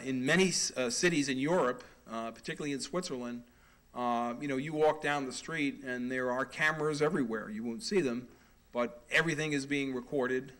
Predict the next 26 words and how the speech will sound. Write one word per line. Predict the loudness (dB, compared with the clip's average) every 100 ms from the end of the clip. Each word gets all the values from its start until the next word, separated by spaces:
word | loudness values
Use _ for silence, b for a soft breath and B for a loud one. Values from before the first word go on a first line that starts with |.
| -16 -6
Uh, | -4 -2 -4 -6 -6
and, | -6 -4 -6 -8 -12 -20 -20 -10
you | -8
know, | -6
when | -6 -4
you | -4 -4 -6 B B B
check | 2 2 2
into | -4 0 2
a | 4
hotel | 2 4 4 6
at | 4 2
night, | 0 0 -4 -12 -10
uh, | -8
the | -6
police | -4 -2 -2
come | -4 -4
by | 0 2 2
on | 0
a | 0
regular | 0 0 -2
routine | -4 -6 -8 -6
and | -8
take | -6 -6 -2
all | 0
the | 0 -2
information | -6 -6 -6 -4 -6 -8